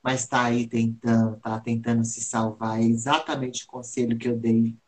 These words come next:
ali no início. Tenta se salvar. E você está tentando. E nessa tentativa também me salva.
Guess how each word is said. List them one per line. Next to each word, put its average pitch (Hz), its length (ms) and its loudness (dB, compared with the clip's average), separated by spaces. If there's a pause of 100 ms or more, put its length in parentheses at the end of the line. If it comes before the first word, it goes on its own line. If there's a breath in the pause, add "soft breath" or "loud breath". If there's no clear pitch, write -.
(440)
ali 120 280 4
no 120 140 2
início. 104 640 -2
Tenta 127 400 -2
se 127 180 -8
salvar. 113 680 -4
E 123 100 0
você 123 380 0
está 120 400 -2
tentando. 110 680 -12 (760 loud breath)
E 131 140 2
nessa 139 580 2
tentativa 135 1120 -6 (120)
também 127 480 -2
me 113 100 -2
salva. 95 680 -10